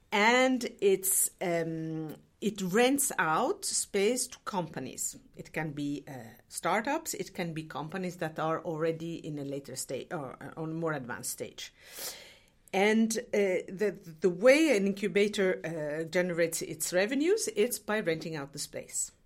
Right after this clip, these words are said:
So that's an incubator. Now, often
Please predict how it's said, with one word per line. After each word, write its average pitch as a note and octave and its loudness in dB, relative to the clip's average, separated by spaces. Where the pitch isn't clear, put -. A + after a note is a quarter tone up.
So - -4
that's A#3 2
an B3 2
incubator. F3+ -4
Now, F3+ 4
often D4 2